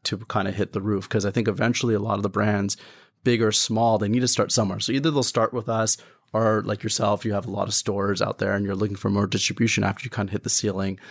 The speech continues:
of where you are. So we have many brands that are on our wish list. Uh, I think we just kinda have to be patient as we figure out the product market fit and how we can cater to a brand like Warby Parker, to a, and a brand that's almost like Etsy starting out. And so we kinda wanna figure out where we kinda fit in there.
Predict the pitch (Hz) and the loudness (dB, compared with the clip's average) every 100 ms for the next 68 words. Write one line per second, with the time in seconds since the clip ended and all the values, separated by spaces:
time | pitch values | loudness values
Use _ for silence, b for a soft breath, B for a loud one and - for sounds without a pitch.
0 | B B 110 101 101 98 98 101 104 104 | B B 0 2 2 2 2 0 0 0
1 | 107 101 98 B B B B B B _ | 4 4 2 B B B B B B _
2 | 123 123 143 127 123 104 113 107 107 101 | 0 2 4 4 2 2 2 2 2 0
3 | 85 57 104 98 101 110 113 92 87 - | 0 2 2 0 0 0 0 -2 0 -2
4 | - 95 101 - 104 113 107 104 - 113 | 0 0 0 0 -2 0 0 -2 0 0
5 | 104 101 - 95 104 - 104 - 104 - | 2 0 -2 -2 -2 -2 -4 0 0 0
6 | 104 98 101 95 98 - 101 101 101 104 | 0 0 -2 -4 -4 -4 -2 -2 -2 -6
7 | - 98 104 104 101 101 - 113 98 95 | -2 -2 0 -6 -4 -6 -4 -2 -2 -2
8 | 92 98 98 - 98 - 101 104 - 123 | -4 -4 -2 -4 -4 -4 -4 -4 -4 -4
9 | 110 113 135 113 98 104 101 104 98 - | 0 0 0 -2 -4 -6 -6 -6 -4 -2
10 | 101 101 B B - - 104 - 110 101 | -2 -2 B B -4 0 0 0 -2 0
11 | 104 92 98 95 104 98 95 95 92 - | -2 -2 -2 -2 -4 -6 -4 -6 -4 -2
12 | 101 113 110 110 B B - - 101 98 | -2 -2 -4 -8 B B -10 -2 0 0
13 | 98 - - 113 - 104 101 107 107 104 | 0 -2 -4 -4 -4 -4 0 0 2 0
14 | 104 104 95 95 101 98 101 - 107 - | 0 -2 0 0 -2 -6 -6 -6 -6 -4
15 | 107 - - 107 | -6 -2 0 -2